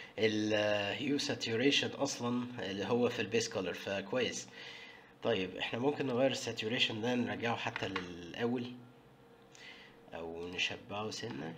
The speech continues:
يعني ممكن نخلي الساتوريشن one point twenty five مثلًا، اعتقد لطيف. والفاليو بتاعتنا تكون بواحد. افتح شويه.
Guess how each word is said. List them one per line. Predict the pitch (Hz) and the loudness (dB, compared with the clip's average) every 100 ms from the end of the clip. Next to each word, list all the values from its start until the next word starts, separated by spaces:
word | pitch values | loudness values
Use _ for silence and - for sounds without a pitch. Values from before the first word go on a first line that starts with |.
| 117 | -8
يعني | 104 104 | -8 -6
ممكن | 104 98 - 98 | -8 -8 -8 -8
نخلي | 95 117 110 107 | -4 -2 0 0
الساتوريشن | 101 98 92 92 - 110 101 101 101 110 95 95 | -2 -4 -4 -4 -4 -4 -2 2 2 2 -2 -4
one | 95 95 101 | -4 -4 -6
point | 101 - | -6 -6
twenty | 101 101 - | -4 -2 0
five | 127 123 | 0 0
مثلًا، | 127 135 139 139 - - - - - - - - | -4 -6 -8 -10 -18 -20 -20 -20 -20 -20 -14 -10
اعتقد | 90 113 104 98 | -6 -6 -6 -2
لطيف. | 98 95 117 - - - - - - | -2 -2 -4 -6 -12 -16 -16 -16 0
والفاليو | 110 101 120 139 131 | 2 4 6 4 4
بتاعتنا | - 107 117 123 | 0 -2 0 -2
تكون | - 120 | -2 0
بواحد. | 95 104 180 - - - - - - - | 2 2 0 -6 -14 -18 -20 -20 -20 -6
افتح | 107 - 98 - | -4 -2 0 0
شويه. | - 92 110 | 0 -2 -4